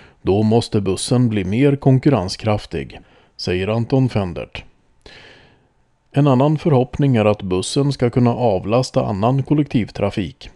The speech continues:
inte minst på tunnelbanans gröna och blå linjer.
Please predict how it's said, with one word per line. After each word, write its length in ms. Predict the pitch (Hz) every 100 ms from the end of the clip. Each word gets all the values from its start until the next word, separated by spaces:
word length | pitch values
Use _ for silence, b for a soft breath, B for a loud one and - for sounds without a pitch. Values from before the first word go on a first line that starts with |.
| -
inte 320 | 90 87 127
minst 360 | 123 117 - -
på 180 | 120
tunnelbanans 800 | 117 135 107 95 98 113 123 123
gröna 420 | 123 - 92 107 127
och 140 | 139
blå 260 | 107 98 92
linjer. 540 | 87 80 73 65